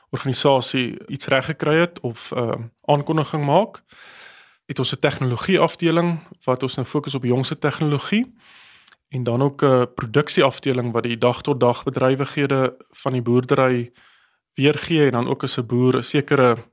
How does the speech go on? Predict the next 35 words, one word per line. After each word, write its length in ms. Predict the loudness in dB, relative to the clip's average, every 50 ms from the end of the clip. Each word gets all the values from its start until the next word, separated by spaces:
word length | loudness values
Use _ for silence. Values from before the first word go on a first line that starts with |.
| _ _
deurbraak 480 | 0 2 2 4 4 4 4 2 2 0
gemaak 320 | -2 0 2 2 2 0
het 100 | -2 -8
op 100 | -8 -6
sy 140 | -6 -6 -4
plaas, 340 | -2 0 2 2 2 0 -2
dan 120 | -6 -8
ons 120 | -8 -8
dit 140 | -12 -14 -10
graag 220 | -6 -4 -4 -4 -4
vir 120 | -6 -6
die 40 | -4
ander 140 | -6 -6 -6
boere 240 | -4 -6 -6 -6
vertel. 500 | -8 -10 -2 2 4 4 4 2 0 -6 _ _ -20 -20 -20 _ _ _ _ -4
En 60 | 0
dan 80 | 0 0
het 60 | 2
ons 120 | 0 0
ook 80 | -2 0
promosieartikels, 1300 | 2 2 2 4 4 4 4 4 4 2 2 2 0 -6 -10 -6 -4 -4 -4 -4 -4 -6 -8 -8 -10 -14 _ _ _
'n 60 | -6
ou 240 | -4 -2 -2 0 0
wat 200 | 0 -2 -2 -2
nou 340 | -2 -2 0 0 -2 -4 -6 -10 _ _
van 300 | _ -8 -6 -6 -4 -4
sy 200 | -2 0 0 0
kant 260 | 2 0 -2 0 0
af 140 | -4 -6 -6
sy 220 | -8 -12 -10 -8 -8
storie 300 | -6 -2 -2 -2 -2 -2
vir 160 | -4 -4 -6
ons 120 | -6 -4 -4
wil 100 | -6 -6
vertel, 540 | -6 -6 -2 2 2 2 2 0 -4 -10